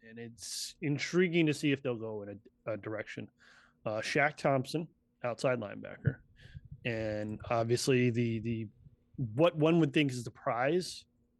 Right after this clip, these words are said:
and that would be D J Moore. Uh, D J's got f-, four years left.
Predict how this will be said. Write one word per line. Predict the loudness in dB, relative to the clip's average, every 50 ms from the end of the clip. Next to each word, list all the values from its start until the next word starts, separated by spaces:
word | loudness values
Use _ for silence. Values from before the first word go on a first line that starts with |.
| _ -6
and | -2 0
that | 0
would | 0 0 -2
be | -4 -4
D | -4 -6 -6 -6
J | -6 -8 -8
Moore. | -8 -10 -12 -14 -16 -18 -20 -20 -20 _ _ _ _ _ _ _ _ -20 -20 -20 _ _ _ _ _ _
Uh, | -4 -4 -4 -4 -4 -6 -6 -8 -10 -6 0
D | 2 2 4
J's | 4 4 4 4 2 2 0
got | -2 -4 -4 -4 -8 -12 _ _
f-, | _ _ _ _ _ _ _ _ _ _ _ _ _
four | -4 2 4 8 8 10
years | 10 10 10 8 6 6
left. | 6 6 6 4 2 -6 -16 -20 -20